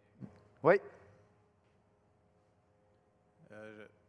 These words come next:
Speaker 2: ça, est-ce que tu es en train de dire que si j'ai le désir d'aller faire un, un jog, aller jogger, mais j'ai pas pensé, « Ah, je vais aller jogger dans le but de glorifier Dieu,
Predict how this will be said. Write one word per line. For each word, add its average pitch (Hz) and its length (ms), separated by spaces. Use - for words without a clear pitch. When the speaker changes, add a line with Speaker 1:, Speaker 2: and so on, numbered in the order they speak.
Speaker 2:
ça, - 240
est-ce 139 160
que 160 100
tu 160 140
es 170 120
en 156 80
train 139 160
de 131 60
dire 143 400
que 127 220
si 156 720
j'ai 123 160
le 113 120
désir 120 680
d'aller 101 240
faire 113 480
un, 95 340
un 101 120
jog, 110 240
aller 98 180
jogger, 98 440
mais 110 120
j'ai 117 160
pas 135 160
pensé, « 139 760
Ah, 135 160
je - 120
vais 120 100
aller 120 260
jogger 127 720
dans 120 120
le 120 120
but 135 180
de 101 140
glorifier 113 480
Dieu, 110 340